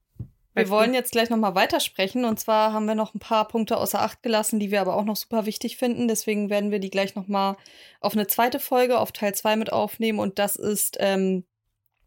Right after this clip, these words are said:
Speaker 1: zum einen, was sind Red Flags? Was sind Red Flags vor allen Dingen für uns?
Speaker 2: Mhm.
Speaker 1: Was geht gar nicht? Aber auch, was sind unsere Werte?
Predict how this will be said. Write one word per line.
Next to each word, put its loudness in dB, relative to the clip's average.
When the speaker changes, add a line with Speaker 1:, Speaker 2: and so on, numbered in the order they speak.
Speaker 1:
zum 0
einen, 2
was 2
sind -2
Red 0
Flags? -2
Was 0
sind -2
Red 0
Flags -2
vor -4
allen 0
Dingen 0
für -4
uns? 0
Speaker 2:
Mhm. -2
Speaker 1:
Was 0
geht -6
gar 4
nicht? -2
Aber 2
auch, 2
was 0
sind 0
unsere 0
Werte? 0